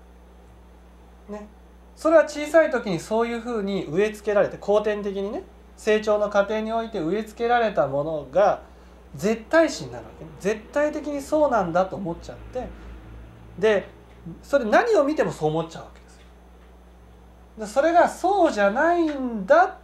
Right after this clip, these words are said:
ていうことに気づかないとね。そして、正しく正しく物事を見ていくようにするのが、えー、仏教でいうですね、修行の段階ってことですね。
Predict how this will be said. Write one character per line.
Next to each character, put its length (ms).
て 80
い 200
う 80
こ 140
と 160
に 280
気 140
づ 140
か 140
な 100
い 60
と 160
ね。 120
そ 140
し 120
て、 280
正 320
し 60
く 140
正 300
し 40
く 120
物 280
事 340
を 120
見 160
て 160
い 60
く 120
よ 160
う 40
に 80
す 160
る 160
の 140
が、 280
え 340
ー、 20
仏 220
教 140
で 100
い 200
う 40
で 100
す 100
ね、 320
修 280
行 300
の 320
段 280
階 220
っ 20
て 120
こ 100
と 80
で 80
す 120
ね。 180